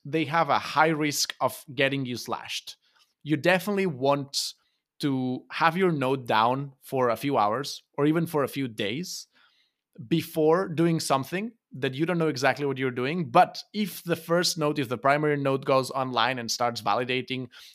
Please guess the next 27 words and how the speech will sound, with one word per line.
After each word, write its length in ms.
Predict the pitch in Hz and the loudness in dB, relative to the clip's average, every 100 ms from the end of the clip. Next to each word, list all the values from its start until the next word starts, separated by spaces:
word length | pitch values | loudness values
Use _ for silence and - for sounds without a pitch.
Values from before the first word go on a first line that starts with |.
| - | -6
with 180 | 131 123 | -4 -4
the 80 | |
same 300 | 120 135 131 | -4 -2 -4
keys, 460 | 117 131 131 123 - - - - | -4 -6 -4 -6 -12 -18 -12 -6
um, 280 | 120 113 110 - 131 | -4 -4 -8 -8 -6
as 220 | 123 123 | -6 -4
you 100 | 123 | -4
have 220 | 113 - | -4 -4
put 160 | 139 123 | -6 -6
in 80 | |
your 140 | 117 113 | -4 -6
failover 520 | - 117 131 135 143 | -4 -2 -2 0 -2
system, 500 | 151 151 - 165 165 _ _ _ _ _ _ | -2 -4 -2 -2 -4 _ _ _ _ _ _
you 200 | 120 135 | -4 0
will 460 | 139 120 156 165 170 | 0 4 6 6 4
get 300 | 160 123 120 | 0 -2 -2
slashed, 640 | - 113 67 - - - _ _ - | -2 -2 -2 -6 -8 -12 _ _ -8
and 240 | 113 110 117 | -6 -6 -4
that 240 | 123 123 | 0 0
is 140 | 127 110 | -2 -8
a 60 | |
problem. 360 | - 104 - - - - | -6 -8 -8 -20 -20 -4
So 280 | - 202 196 - _ _ | 2 2 0 -12 _ _
all 140 | - | 2
of 100 | 233 | 2
this, 360 | 208 196 - - | 2 0 0 -6
like, 180 | 175 160 | -4 -4